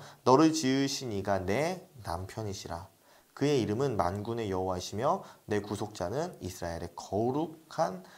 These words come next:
이시라"라고 하는 것처럼 <clears throat> 먼저 우리가 확실히 적을 수 있는 것은 무엇입니까? 바로 남편은 하나님. 그 가운데에서 우리를 자녀 삼아주시고 또한 우리를 신부 삼아주신 바로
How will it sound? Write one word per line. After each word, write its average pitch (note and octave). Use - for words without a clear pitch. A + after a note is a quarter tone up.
이시라"라고 F2
하는 A2+
것처럼 A2+
<clears throat> -
먼저 C3
우리가 C#3+
확실히 F3
적을 C3
수 -
있는 B2+
것은 B2
무엇입니까? G2+
바로 F#2
남편은 G2+
하나님. A#2
그 D#3
가운데에서 A2
우리를 G2
자녀 G2+
삼아주시고 F#2
또한 A2
우리를 G2+
신부 D#3
삼아주신 G#2
바로 A2+